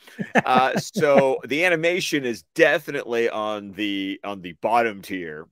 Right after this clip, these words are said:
Speaker 2: as far as that's concerned. Uh, and I was,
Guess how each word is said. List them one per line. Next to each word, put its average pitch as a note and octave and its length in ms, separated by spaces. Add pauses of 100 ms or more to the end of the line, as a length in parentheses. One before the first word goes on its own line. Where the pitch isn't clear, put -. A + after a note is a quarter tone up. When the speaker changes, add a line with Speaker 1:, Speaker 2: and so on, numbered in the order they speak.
(160)
Speaker 2:
as G#2 100
far G#2 180
as F2+ 80
that's G2+ 200
concerned. E2+ 500 (680)
Uh, D3+ 320 (160)
and E3 160
I F3 100
was, F3 280